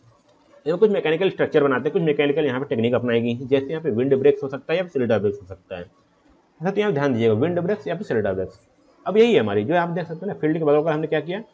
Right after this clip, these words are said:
कुछ हाई height की, जो जिनकी height, जिन, अ, trees जो होते हैं जिनकी height हाई है उनको हम यहाँ पे उगा दिए हैं। अब क्या होगा,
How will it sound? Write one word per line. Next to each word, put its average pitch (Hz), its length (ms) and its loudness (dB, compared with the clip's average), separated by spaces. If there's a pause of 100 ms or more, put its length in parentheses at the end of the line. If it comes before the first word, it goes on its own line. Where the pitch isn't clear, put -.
(180)
कुछ 220 200 -6
हाई 185 240 4
height 127 320 2
की, 110 80 -6
जो 131 140 2
जिनकी 139 420 -4
height, 165 340 0 (380)
जिन, 143 200 0
अ, 131 300 -2 (140)
trees 165 180 2
जो 165 120 2
होते 151 180 0
हैं 170 80 -4
जिनकी 143 240 0
height 139 360 -2 (360)
हाई 180 140 8
है 139 180 0 (260)
उनको 170 200 -2
हम 135 100 2
यहाँ 113 140 0
पे 233 180 -2 (160)
उगा 113 200 4
दिए 98 260 -4
हैं। 90 140 -12
अब 185 160 -6
क्या 196 120 0
होगा, 190 160 -2